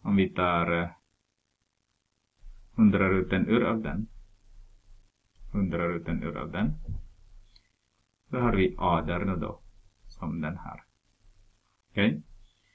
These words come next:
Så har vi I är lika med C, tvåhundratrettionio tusen.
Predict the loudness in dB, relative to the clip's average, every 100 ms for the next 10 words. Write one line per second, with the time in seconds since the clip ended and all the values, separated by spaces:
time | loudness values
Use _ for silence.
0 | _ _ _ -6 2 6 6 4 0 -2
1 | 6 6 6 4 4 4 2 4 2 0
2 | -12 -18 -16 -6 0 4 6 4 -2 -6
3 | -10 -6 -2 -2 -2 -4 -4 -4 -4 -4
4 | -4 -4 -4 0 0